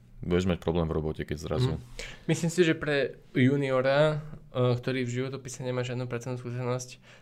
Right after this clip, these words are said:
Speaker 2: to nebude samozrejmosť, že to nebude čakať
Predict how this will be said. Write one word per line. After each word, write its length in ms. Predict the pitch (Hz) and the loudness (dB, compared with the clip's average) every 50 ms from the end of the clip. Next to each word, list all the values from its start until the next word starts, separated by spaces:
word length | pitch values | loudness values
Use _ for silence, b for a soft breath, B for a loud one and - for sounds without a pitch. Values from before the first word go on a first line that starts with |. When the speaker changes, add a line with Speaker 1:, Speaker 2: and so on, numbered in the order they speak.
| B | B
Speaker 2:
to 100 | - - | -4 0
nebude 320 | 123 123 120 120 120 117 113 | 2 2 2 2 0 -2 -2
samozrejmosť, 840 | 113 - 110 107 107 107 110 117 110 110 110 107 110 110 - - - - - - _ _ | -4 -6 -8 -8 -8 -10 -8 -8 -6 -6 -6 -8 -8 -10 -14 -16 -18 -18 -18 -18 _ _
že 160 | - 135 131 123 | -6 -2 -2 -2
to 140 | 127 135 127 | -2 -2 -2
nebude 320 | 131 123 123 123 120 120 | -2 -2 -2 -2 -4 -2
čakať 480 | 123 123 117 - - 113 - - - | -2 -4 -4 -4 -6 -10 -10 -12 -16